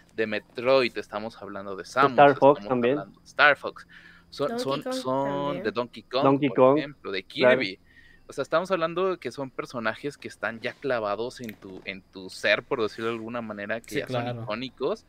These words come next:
Speaker 2: Ujú.
Speaker 1: y que son de las pocas compañías que han sabido manten-, mantenerlos y respetarlos después de tantos, tantos años. O sea, al final del día, esto es como que la puntita del iceberg es, fue como que, el, ok, vamos a probar, vamos a irnos por lo que ya sabemos. Por eso también,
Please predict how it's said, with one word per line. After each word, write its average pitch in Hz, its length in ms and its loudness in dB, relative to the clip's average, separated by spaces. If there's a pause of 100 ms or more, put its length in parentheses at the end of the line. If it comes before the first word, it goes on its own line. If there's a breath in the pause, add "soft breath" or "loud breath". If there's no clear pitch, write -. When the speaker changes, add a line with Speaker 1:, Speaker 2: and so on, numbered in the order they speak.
(300 soft breath)
Speaker 2:
Ujú. 123 220 -2
Speaker 1:
y 131 60 -10
que 131 140 -2
son 147 260 -6
de 156 140 0
las 104 180 0
pocas 147 400 0
compañías 113 480 -8
que 127 80 -10
han 120 80 -10
sabido 113 320 -8
manten-, 101 540 -12 (240)
mantenerlos 104 640 -6
y 113 60 -6
respetarlos - 760 2 (180)
después 107 400 -4
de 120 80 -2
tantos, 127 720 -2
tantos 110 440 -6
años. 101 360 -14
O - 60 -20
sea, - 260 -12 (640 soft breath)
al 107 140 -4
final 117 340 -4
del 135 160 -4
día, 131 460 0 (300)
esto 127 200 0
es - 80 -4
como 131 220 -8
que - 100 -6
la 92 100 0
puntita 107 540 -4
del 117 160 6
iceberg 120 220 -2
es, 117 160 -4
fue 117 240 -8
como 123 320 -10
que, 104 120 -4
el, - 140 -8
ok, 131 200 -6 (120)
vamos 156 400 0
a - 160 0
probar, 127 560 4
vamos 151 340 -2
a 135 60 -2
irnos 139 260 -6
por 107 300 -6
lo 101 160 -4
que 98 180 -6
ya 113 160 2
sabemos. 117 560 -4
Por 165 200 -2
eso 185 140 -4
también, 151 380 -2